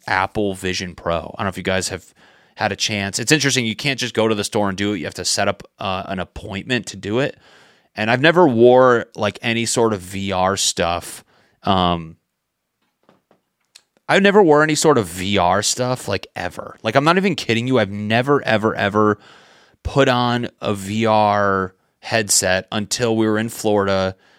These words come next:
and we're staying at Mandy's mom's house, and her ste-, little stepbrother had the Oculus three.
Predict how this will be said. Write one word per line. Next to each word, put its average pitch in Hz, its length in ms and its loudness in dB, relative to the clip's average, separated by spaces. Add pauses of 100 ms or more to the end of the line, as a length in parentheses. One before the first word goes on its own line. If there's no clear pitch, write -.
(180)
and 101 80 -8
we're 95 80 -4
staying 104 260 -6
at 104 100 -8
Mandy's 95 300 -6
mom's 90 420 -6
house, 85 340 -6
and - 140 -14
her 87 320 -12
ste-, - 500 -8
little 110 240 -2
stepbrother 92 540 -4
had 95 360 -2
the 87 240 -6
Oculus 92 640 -2
three. 98 540 -4